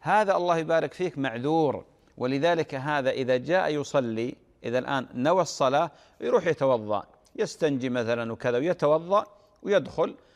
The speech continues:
لو خرج منه شيء أثناء الصلاة ما عليه شيء. لماذا؟ لأنه معذور.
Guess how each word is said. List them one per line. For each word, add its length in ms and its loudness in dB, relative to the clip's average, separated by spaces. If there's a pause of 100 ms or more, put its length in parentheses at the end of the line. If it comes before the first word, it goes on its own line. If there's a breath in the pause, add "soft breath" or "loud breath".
(160 soft breath)
لو 280 2
خرج 380 0
منه 240 -2
شيء 400 -2 (600)
أثناء 340 0
الصلاة 280 -2
ما 120 2
عليه 200 0
شيء. 160 -14 (460)
لماذا؟ 500 0
لأنه 180 -8
معذور. 420 2